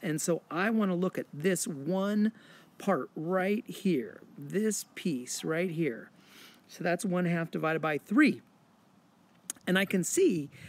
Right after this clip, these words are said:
that that one little piece is one sixth of the whole thing. Remember, this is one whole thing. This is one half cut into three parts. So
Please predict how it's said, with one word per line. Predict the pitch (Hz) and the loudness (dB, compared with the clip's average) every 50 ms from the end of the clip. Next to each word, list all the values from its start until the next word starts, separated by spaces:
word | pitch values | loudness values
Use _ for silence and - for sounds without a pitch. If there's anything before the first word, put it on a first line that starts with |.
| - - - - | -18 -18 -6 -4
that | 196 196 - | -4 -2 -2
that | - 185 196 - | -4 -4 -4 -4
one | 214 196 226 254 269 294 302 277 | -2 0 0 2 2 2 4 4
little | 254 254 240 202 | 4 4 4 2
piece | - - - 302 294 240 180 165 170 - - - - - - _ _ _ _ _ _ _ - | 0 0 0 2 4 4 2 2 0 -2 -4 -6 -8 -10 -14 _ _ _ _ _ _ _ 2
is | 185 175 160 147 175 | 2 2 2 2 -2
one | 160 147 180 214 214 202 202 | -4 -2 0 2 4 4 2
sixth | 185 - - - - - - - - - - - - - - - - - - - - - - - - - - - - - - - - - - - - - - | 2 2 0 0 0 0 0 2 2 2 2 2 0 0 0 -2 -2 2 6 8 8 8 8 6 2 0 -2 -4 -6 -2 0 0 2 2 2 4 4 6 6
of | - - - | 6 4 4
the | - 175 151 | 4 2 2
whole | - - - 214 233 226 208 208 208 202 | 2 2 2 2 4 4 4 4 4 2
thing. | - - 247 240 226 160 147 131 | 0 -2 0 0 0 0 -2 -2
Remember, | 135 143 151 151 160 175 175 | -2 -2 -2 -2 -2 -2 -2
this | 160 175 170 - - - - | -2 -2 -4 -4 -6 -8 -8
is | - 156 - - - | -6 -6 -6 -8 -8
one | - 151 160 185 180 180 175 165 | -8 -8 -8 -6 -6 -6 -6 -8
whole | 147 - - - 208 220 233 233 240 | -10 -10 -10 -8 -6 -4 -2 -2 0
thing. | 214 - - - - 78 - - 139 156 165 185 226 - - - - - 240 - - - - | 2 2 2 2 2 -2 -4 -4 -4 -4 -4 -4 -2 6 8 8 10 10 8 4 -4 -14 -8
This | - - - - - | -6 -4 4 4 4
is | - - | 6 6
one | 185 196 196 202 | 4 4 4 8
half | 214 - - 151 143 147 156 165 - - - _ | 8 8 8 8 4 -2 -4 -6 -8 -14 -18 _
cut | - - 151 143 | -10 -6 -4 -4
into | 143 151 151 147 147 | -2 -2 -4 -4 -6
three | 135 - 160 151 151 143 | -8 -6 -4 -4 -4 -4
parts. | 139 - - 254 233 170 - - - - - - - - - - - - - | -4 -6 -4 -2 -2 -2 -2 -6 -10 -12 -12 -12 -10 -8 -8 -8 -8 -12 -10
So | 147 - - 196 180 160 156 170 - | -4 0 2 4 4 4 4 2 -2